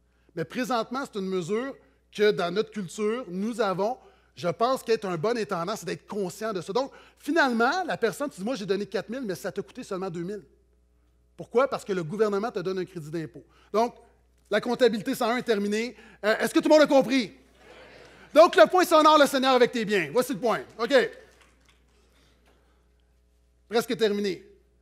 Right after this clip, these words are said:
Chapitre dix-neuf, verset dix-sept. « Prête au Seigneur en donnant aux pauvres. Celui qui fait grâce aux pauvres,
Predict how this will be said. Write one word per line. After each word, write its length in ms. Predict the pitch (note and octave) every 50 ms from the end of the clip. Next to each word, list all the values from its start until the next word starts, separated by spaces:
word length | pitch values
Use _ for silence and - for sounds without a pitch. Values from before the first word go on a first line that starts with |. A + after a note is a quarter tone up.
| _ _ _
Chapitre 400 | - A#3 G#3+ - C#4+ - B3+ A#3+
dix-neuf, 340 | F#3 D#3 F3+ F#3+ B3+ B3+ G3
verset 260 | A#3+ - - A#3+ G#3+
dix-sept. « 640 | D#3 - - - - A2 F#2+ - _ _ _ _ _ _ _ _ _ _ _ _ _ _ _ _ _ _ _ _ _ _ _ _ _ _
Prête 340 | - E3 B3 D4 D#4+ D#4 -
au 80 | C#4+ A#3+
Seigneur 460 | - - C4 B3 A#3+ C4+ C#4 D4 C#4
en 120 | C4+ B3+ G3+
donnant 300 | G#3 B3+ B3+ C4 C4+ C4
aux 60 | B3+
pauvres. 500 | B3+ C4+ C4+ C4 B3+ A3 F3 - - - _ _ _ _ _ _ _ _ _ _ _ _ _ _ _ _ _ _ _
Celui 480 | - - - B3 A#3+ A#3+ B3 C#4+ D4+
qui 140 | - - F#3+
fait 160 | - B3+ A#3+
grâce 320 | F3+ A3 B3 C4 B3 - C4+
aux 80 | A#3+
pauvres, 560 | - - B3 A#3 A3+ A#3 B3+ D4+ - - -